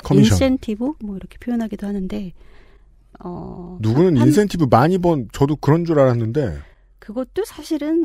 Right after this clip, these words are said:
Speaker 1: 얼마
Speaker 2: 회사,
Speaker 1: 안 되던데요?
Speaker 2: 회사가 딱 설계해놔요. 그러니까 뭐 사실 뭐
Speaker 1: 설계?
Speaker 2: 쉽게 보험회사처럼
Speaker 1: 네.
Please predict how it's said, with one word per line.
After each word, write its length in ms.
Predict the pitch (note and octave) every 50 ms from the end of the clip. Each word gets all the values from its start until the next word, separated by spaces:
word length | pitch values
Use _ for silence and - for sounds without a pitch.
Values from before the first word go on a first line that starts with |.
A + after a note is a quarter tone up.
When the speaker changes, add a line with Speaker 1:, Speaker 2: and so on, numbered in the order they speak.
| A#3+
Speaker 1:
얼마 220 | - C#3 F#3+ B3+ D#4
Speaker 2:
회사, 80 | A#3+
Speaker 1:
안 120 | D3+ C#3+ D#3+
되던데요? 440 | A3+ C4+ C#4 C4+ B3 G3+ F#3 F3+ G3+
Speaker 2:
회사가 380 | D#4+ E4 - F#4 F4 - D4+ D4
딱 200 | - - D4+ -
설계해놔요. 960 | - - E4 E4 E4+ F4+ F4+ F#4+ F#4+ D#4 G#3 D#3 D3+ E3 F#3 G#3 A3+ A3 G3+ _ _ _
그러니까 260 | - G3 - G#3 G3
뭐 240 | F#3 F3+ F#3 F#3 - -
사실 320 | F#3 - A#3+ B3 - B3 A3+
뭐 100 | B3 C#4
Speaker 1:
설계? 160 | - E4 A#3
Speaker 2:
쉽게 260 | A3 C#4+ - C4 A3 - - - - - - - - - -
보험회사처럼 1120 | - - A3 A3+ A#3 A3+ A3+ A3 A3 G3+ - G#3+ G3 F#3+ F3+ F3+ G3 G3+ G3+ G3 F3+ E3+ E3+
Speaker 1:
네. 220 | C#3+ C3+ G#2 D#2+